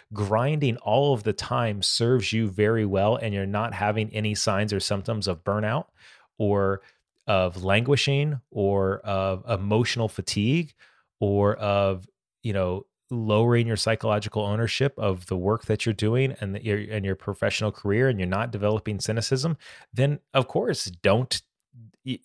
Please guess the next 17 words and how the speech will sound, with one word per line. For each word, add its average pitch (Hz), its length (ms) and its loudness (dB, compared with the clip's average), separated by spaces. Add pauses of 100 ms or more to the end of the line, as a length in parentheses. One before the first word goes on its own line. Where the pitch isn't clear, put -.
i-, 113 160 -12
it's, 127 520 -2
it's - 240 0
not 113 320 0
holding 147 340 4
you 143 80 8
back. 160 260 2
It's - 160 -4
not 117 200 4
a 131 40 4
belief 110 440 0
that 110 140 2
is 107 120 2
holding 117 300 0
you 117 100 0
back. - 400 -4 (460)
So 90 320 4